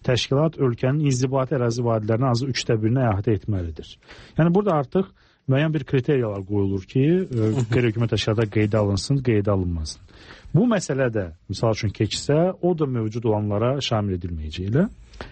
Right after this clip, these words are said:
Speaker 2: E, mövcud olanlara şamil edilməməlidir. Çünki bu
Speaker 1: Yenidən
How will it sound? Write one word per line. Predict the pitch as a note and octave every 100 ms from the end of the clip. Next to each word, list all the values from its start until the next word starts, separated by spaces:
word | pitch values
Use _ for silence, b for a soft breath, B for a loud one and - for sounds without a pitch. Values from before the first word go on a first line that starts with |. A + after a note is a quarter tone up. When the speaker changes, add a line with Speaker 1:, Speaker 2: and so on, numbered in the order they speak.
| B -
Speaker 2:
E, | D3 C#3+ C#3 B2+ - - - _ _ _ -
mövcud | C3+ D3 C3+ D#3+
olanlara | D3+ C#3 C3+ C#3+
şamil | D3 C3+ C3 C#3+
edilməməlidir. | B2+ B2 C3+ A#2+ G#2+ G2 F#2+ G2
Çünki | - A#2+ A#2 A#2
bu | C3 A#2+ b b b
Speaker 1:
Yenidən | A#2+ B2 D#3+ F3